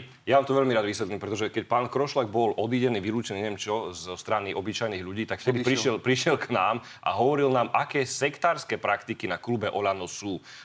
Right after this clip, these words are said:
Speaker 1: ako manipuluje Igor Matovič svojich poslancov, ako sa im vyhráža a že jednoducho pre neho to už bolo niečo, čo prekročilo akékoľvek únosné hranice a limity.
Speaker 2: Môžem, hej?
Speaker 1: A preto prišiel k nám a ľudsky my sme si sadli, pretože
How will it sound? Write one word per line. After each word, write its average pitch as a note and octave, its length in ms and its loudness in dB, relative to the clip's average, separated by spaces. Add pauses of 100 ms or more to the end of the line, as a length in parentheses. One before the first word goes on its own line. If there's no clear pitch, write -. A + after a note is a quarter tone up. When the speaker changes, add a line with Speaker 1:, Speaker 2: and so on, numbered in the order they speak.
Speaker 1:
ako A2 560 2
manipuluje C3 640 2
Igor A#2+ 320 2
Matovič G#2+ 400 0
svojich F#2 240 -4
poslancov, G#2+ 640 0 (160)
ako B2 160 0
sa C3 160 2
im B2 160 2
vyhráža C3+ 800 2
a - 160 -14
že C3+ 160 4
jednoducho C3 160 2
pre C3+ 240 2
neho D3 160 2
to A#2+ 80 4
už G#2 160 0
bolo G#2 240 2
niečo, A2 480 0 (240)
čo - 160 -6
prekročilo C3+ 560 0
akékoľvek B2 720 2
únosné A#2+ 640 0
hranice A2+ 560 0
a G#2 80 2
limity. A#2+ 320 0
Speaker 2:
Môžem, C3+ 320 -2
hej? D3 80 0
Speaker 1:
A D3 80 0
preto E3 240 4
prišiel C#3 400 2
k C#3 80 0
nám E3 160 4
a F3 80 6
ľudsky G#3+ 240 -2
my G3 80 4
sme F#3+ 160 4
si F3+ 160 0
sadli, F3+ 320 4
pretože C#3 400 4